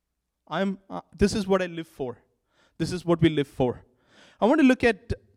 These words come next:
three or four different things that are characteristics of a fool, and then we'll close.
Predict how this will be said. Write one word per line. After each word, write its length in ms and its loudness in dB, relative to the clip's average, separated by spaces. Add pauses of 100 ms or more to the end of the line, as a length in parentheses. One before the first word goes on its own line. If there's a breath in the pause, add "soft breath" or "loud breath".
three 200 -2
or 60 2
four 320 2
different 400 -4
things 280 -4
that 160 -2
are 120 -2
characteristics 920 -6
of 140 -6
a 100 -6
fool, 380 0 (1040)
and 180 -12
then 180 -8
we'll 200 -10
close. 560 -14